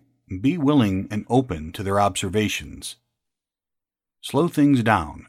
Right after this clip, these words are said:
and ask a lot of questions. When things don't make sense, do some investigating on your own.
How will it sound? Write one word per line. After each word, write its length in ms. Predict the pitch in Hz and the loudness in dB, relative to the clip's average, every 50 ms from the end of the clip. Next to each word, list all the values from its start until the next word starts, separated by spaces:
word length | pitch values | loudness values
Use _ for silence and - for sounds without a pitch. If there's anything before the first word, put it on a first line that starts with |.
| _ - | _ -4
and 100 | 107 107 | 0 0
ask 240 | 107 113 113 - | 0 0 0 -2
a 60 | 110 101 | -2 0
lot 160 | 101 98 92 | 0 0 0
of 80 | 90 | -2
questions. 640 | - - 101 87 - - - - - - - - - - _ _ _ _ _ _ _ _ _ _ _ _ _ _ _ _ _ _ _ _ _ _ _ _ | -4 -6 -4 -6 -4 -8 -10 -12 -14 -14 -16 -16 -18 -18 _ _ _ _ _ _ _ _ _ _ _ _ _ _ _ _ _ _ _ _ _ _ _ _
When 120 | 101 104 | -6 -2
things 260 | - 143 156 156 131 | 2 2 2 4 4
don't 180 | 139 135 127 110 | 4 4 4 4
make 180 | 113 110 95 | 2 0 0
sense, 460 | - - 165 135 95 85 - - - - _ _ _ _ | -2 0 2 2 2 0 -4 -8 -12 -12 _ _ _ _
do 140 | - 139 165 | -2 0 0
some 240 | 160 - - 147 135 | 0 0 4 4 6
investigating 720 | 127 120 113 127 123 123 - 98 87 90 87 87 90 90 | 6 6 4 4 2 2 -2 -4 -4 -4 -4 -4 -4 -4
on 140 | 92 92 90 | -2 -2 -2
your 180 | 92 92 92 92 | -2 -2 -2 -4
own. 340 | 85 78 73 - - - | -4 -6 -10 -12 -16 -20